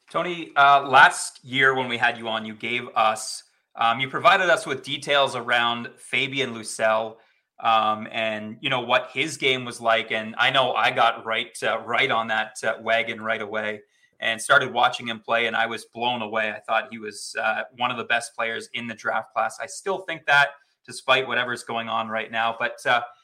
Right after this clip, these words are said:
uh, how about this coming draft class? Do you have a player that's kind of outside, maybe outside the mix that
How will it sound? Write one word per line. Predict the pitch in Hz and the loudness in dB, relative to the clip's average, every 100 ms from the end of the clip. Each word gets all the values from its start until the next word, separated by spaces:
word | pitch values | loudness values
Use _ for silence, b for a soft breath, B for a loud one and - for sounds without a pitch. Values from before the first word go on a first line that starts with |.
| b b _ - | b b _ 4
uh, | 135 131 | 6 6
how | - 190 | 6 4
about | 254 240 196 - 117 | 6 2 0 -8 -6
this | 151 - - - _ - | -4 -4 -10 -16 _ -2
coming | 143 143 143 131 | 0 2 -2 -4
draft | 120 113 123 - _ - | 2 4 4 0 _ -14
class? | 123 120 113 - - | 0 2 2 -4 -10
Do | 127 | -6
you | 131 | -2
have | 135 165 | 2 4
a | 185 | 2
player | - 143 135 151 | -4 -2 0 2
that's | 135 131 | 0 -2
kind | - 127 | 0 0
of | 123 117 | 0 -2
outside, | 120 131 131 - 123 123 123 120 | -2 -2 -4 2 4 6 2 -2
maybe | 127 123 123 | -6 -4 -2
outside | 113 123 135 123 | -2 -2 0 0
the | 117 | 0
mix | 113 120 - - | -4 -4 -4 -4
that | 117 113 | 0 0